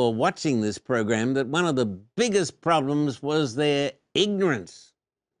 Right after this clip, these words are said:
They seemed to be ignorant of what they were doing even. And so I think that ignorance is one of the greatest blights, uh, in the world, and I think we have a tremendous amount of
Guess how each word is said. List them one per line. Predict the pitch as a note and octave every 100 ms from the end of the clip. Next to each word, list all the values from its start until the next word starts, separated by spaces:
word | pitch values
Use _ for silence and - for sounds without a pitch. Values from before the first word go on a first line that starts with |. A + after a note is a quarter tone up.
| _ _ _ _ _ _ _ _ _ _ _ _ -
They | D3+
seemed | - F#3+ E3
to |
be | D3+ D3+ - -
ignorant | A3+ G#3 F#3 D3 A2
of | B2+
what | D#3 F3+
they | - F3
were | F3+ F3+
doing | C#3+ F3 B3 B3+ G#3
even. | D3+ A2+ - E2 - _ _ _ _ _ _ _ _ _ _ _ _ _ _ _ _ _ _ _ _ _
And | -
so | - D3+
I | G3
think | A3+ F#3 F3
that | B2+ C3 - -
ignorance | G3 E3 C3 F2+ D#2+ -
is | B2 A#2
one | D#3+
of | D3+
the | B2
greatest | G#2+ B2 D#3+ C#3 A#2 -
blights, | A#2+ B2+ C3 - - - -
uh, | A2+ A2+ F#2+ F#2 - G2+ - _ _ _ _
in | A2+ B2
the | A#2+
world, | B2 C#3 D#3+ F3+
and | C#3+
I | C3
think | B2+ E3 C3+
we | D3 C3
have | C#3 C3
a | B2 A#2 - _ _ _
tremendous | - C3 B2 B2+ D3+ F3 F3 F3+ D#3 D#3+
amount | D3 C#3 C#3+
of | C3+